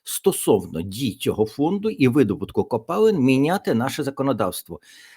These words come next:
Ми маємо для цього спочатку змінити порядка п'ятнадцяти-двадцяти законів переписати. І митні, і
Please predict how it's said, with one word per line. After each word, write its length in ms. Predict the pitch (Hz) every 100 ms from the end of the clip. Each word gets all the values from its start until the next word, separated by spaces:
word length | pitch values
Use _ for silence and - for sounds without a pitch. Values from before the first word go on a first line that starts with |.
| _ -
Ми 180 | 127 202
маємо 220 | 202 180
для 120 | 180
цього 200 | 180 123
спочатку 440 | - - 127 -
змінити 440 | 139 196 143 90 90
порядка 400 | - 156 185 131
п'ятнадцяти-двадцяти 920 | 117 113 180 - 180 120 107 110 151
законів 420 | 139 - 85 80
переписати. 680 | - 78 92 - 80 78 - - - _ _
І 220 | 190 196 -
митні, 880 | 120 170 190 - 175 170 160 147 -
і 460 | 165 151 135 120